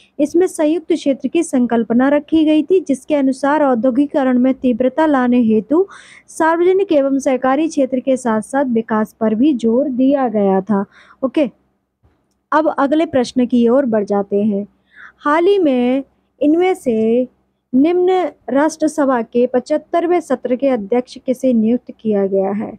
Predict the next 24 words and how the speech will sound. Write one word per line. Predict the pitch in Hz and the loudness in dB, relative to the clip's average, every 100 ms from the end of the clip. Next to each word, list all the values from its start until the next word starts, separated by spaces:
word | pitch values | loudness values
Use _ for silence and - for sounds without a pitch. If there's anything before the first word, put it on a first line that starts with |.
| _ _ _ _ _ | _ _ _ _ _
तो | 226 - | -6 -4
इसका | 269 - 349 | -8 -4 -2
जो | 349 | -2
सही | 359 - 269 277 | -2 -2 0 2
आंसर | 254 233 233 254 233 | 2 0 0 0 0
है | 254 | 0
वो | 254 302 - | 0 -2 -2
क्या | 254 208 | -2 0
होगा? | 208 196 196 202 - _ _ _ _ _ _ _ _ | 0 0 -2 -4 -8 _ _ _ _ _ _ _ _
ए | 254 269 | 0 2
ऑप्शन | 262 262 302 285 | 0 -2 0 2
है | 277 | 2
मारिया | 262 240 254 254 | 0 0 0 0
फर्नांडा, | - 254 240 240 254 247 247 254 - _ _ - | 0 0 2 2 2 2 -2 -6 -14 _ _ -6
बी | 233 294 | 0 2
ऑप्शन | 285 269 - 285 269 | 2 -2 -2 0 0
है | 277 - | -2 -2
एंड्रेस | 262 254 277 311 254 | 2 2 2 0 -2
किस्का, | - 339 - - 247 240 254 _ _ _ _ | -4 -4 -4 -4 -2 -2 -6 _ _ _ _
सी | - 339 339 | -4 0 2
ऑप्शन | 294 285 311 302 | 2 -2 0 2
है | 269 285 | 4 2
वोल्कन | 240 247 262 269 - 302 302 277 | 2 2 2 0 0 0 2 2
बोजिकर, | 240 262 262 277 240 233 | 2 2 2 0 0 -2